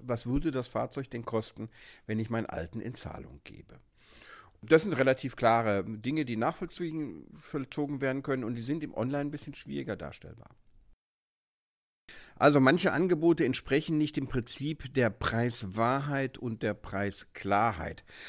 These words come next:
Preiswahrheit bedeutet, dass der angegebene Preis mit dem Preis übereinstimmen muss, der tatsächlich zu zahlen ist.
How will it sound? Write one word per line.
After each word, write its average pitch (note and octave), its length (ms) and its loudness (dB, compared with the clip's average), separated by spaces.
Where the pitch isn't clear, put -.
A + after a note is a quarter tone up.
Preiswahrheit C3+ 840 2
bedeutet, A2+ 580 4
dass A#2+ 140 -2
der - 120 0
angegebene C#3+ 600 0
Preis C3 460 4
mit A#2+ 200 -2
dem F3 240 8
Preis A2 320 0
übereinstimmen B2 760 -2
muss, E3 240 -4
der F#3+ 100 6
tatsächlich C3 520 2
zu B2+ 140 -6
zahlen A#2+ 420 6
ist. A1+ 320 -10